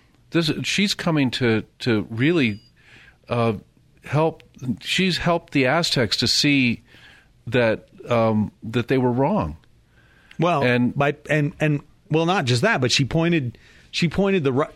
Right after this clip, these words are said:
Speaker 2: to them. Okay, she point-, she showed them the right
Speaker 1: Mm-hmm.
Speaker 2: way,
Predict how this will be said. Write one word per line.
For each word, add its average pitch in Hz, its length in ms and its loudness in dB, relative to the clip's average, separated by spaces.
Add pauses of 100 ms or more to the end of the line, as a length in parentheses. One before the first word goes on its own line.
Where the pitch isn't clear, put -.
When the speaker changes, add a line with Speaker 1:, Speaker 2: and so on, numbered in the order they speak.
(100)
Speaker 2:
to 190 160 0
them. 170 500 0
Okay, 143 240 0
she 127 120 0
point-, 185 360 -2
she 165 180 2
showed 208 380 2
them 123 240 2
the 143 80 2
right 190 240 2
Speaker 1:
Mm-hmm. 151 80 0
Speaker 2:
way, 113 360 2